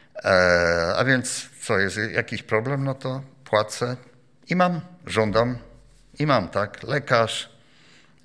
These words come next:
a, no, cokolwiek, cokolwiek potrzebuję. I o Bogu nie jest też, to jest w ogóle pewnego rodzaju faux pas i wchodzenie w ich prywatę, kiedy zaczyna się rozmawiać z nimi o Bogu.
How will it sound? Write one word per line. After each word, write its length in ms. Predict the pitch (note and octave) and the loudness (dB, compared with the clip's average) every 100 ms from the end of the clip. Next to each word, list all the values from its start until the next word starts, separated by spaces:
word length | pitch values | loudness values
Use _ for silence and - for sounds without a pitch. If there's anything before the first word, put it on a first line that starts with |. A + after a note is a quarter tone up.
| - | -6
a, 500 | E2+ D#2+ D2+ D#2 D#2+ C#3+ - | -4 -2 -6 -12 -14 -16 -10
no, 180 | C#3 C3 | -8 -6
cokolwiek, 540 | - - A2+ G2+ - - - - | -8 -4 0 0 -2 -10 -18 -10
cokolwiek 440 | - F2 F#2+ F#2 | -6 -2 -2 -4
potrzebuję. 480 | F#2+ - F2+ F2 D#2+ - _ - - - - - - - - _ _ _ _ _ _ - - - - - - | -8 -8 -6 -6 -8 -12 _ -18 -14 -14 -14 -16 -18 -20 -20 _ _ _ _ _ _ -12 -8 -8 -12 -16 -8
I 840 | C#3 A#2+ A#2 A2+ A2+ A2 G#2+ A2 G#2 - | -2 0 2 0 0 0 0 -2 -4 -6
o 80 | B2 | -2
Bogu 400 | C3 C3 C3+ B2+ | 0 0 0 2
nie 120 | B2 | 4
jest 200 | C3 A#2 | 4 4
też, 160 | A#2+ - | 0 4
to 160 | D3+ | 8
jest 200 | D3+ A2+ | 8 8
w 60 | A#2 | 4
ogóle 480 | D3+ C#3 C3+ B2+ B2+ | 4 6 10 10 8
pewnego 440 | B2+ A#2 C3 B2 | 4 2 2 4
rodzaju 440 | A#2+ G#2+ A#2+ A#2 | 0 2 2 2
faux 260 | G#2 - A2 - | 0 -2 -2 2
pas 560 | B2+ A2 F#2+ F#2+ G2+ | 6 8 6 2 -4
i 100 | G#2 | -8
wchodzenie 540 | F#2 - F2+ A2+ A2 G#2+ | -6 -4 0 0 0 -2
w 180 | - | -6
ich 200 | - A2+ - | -10 -10 -4
prywatę, 640 | G#2+ G2+ A2 A#2 G#2+ F2+ | -4 4 6 6 4 -4
kiedy 380 | - F2 E2+ F2+ | -4 -8 -6 -8
zaczyna 340 | F2 - F#2 | -10 -10 -8
się 140 | F2 F2 | -8 -8
rozmawiać 540 | F2 F#2+ G2 E2 - | -6 -4 -4 -6 -12
z 120 | F2 | -10
nimi 160 | F#2 F2 | -8 -8
o 60 | |
Bogu. 340 | E2+ E2+ E2+ | -10 -12 -12